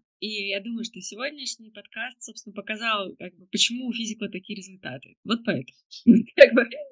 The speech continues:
я думаю, что люди, которые дослушают подкаст до конца, э, хорошо поймут,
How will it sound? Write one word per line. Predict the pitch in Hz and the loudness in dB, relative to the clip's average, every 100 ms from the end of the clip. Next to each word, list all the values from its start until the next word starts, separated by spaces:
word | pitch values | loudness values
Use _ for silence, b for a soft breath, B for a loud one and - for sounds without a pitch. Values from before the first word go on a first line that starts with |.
| 403 | -2
я | 294 | 0
думаю, | 277 269 | 2 0
что | - | 0
люди, | 262 240 | -2 2
которые | 262 262 254 | 0 0 -4
дослушают | 233 254 262 262 247 | -4 -2 -2 -4 -8
подкаст | 269 233 254 | -2 -2 -2
до | 247 | -4
конца, | 269 262 359 | -8 -6 -2
э, | 370 - 233 220 | -2 0 0 0
хорошо | 269 262 330 | -4 -8 -8
поймут, | - 240 254 | -12 -18 -20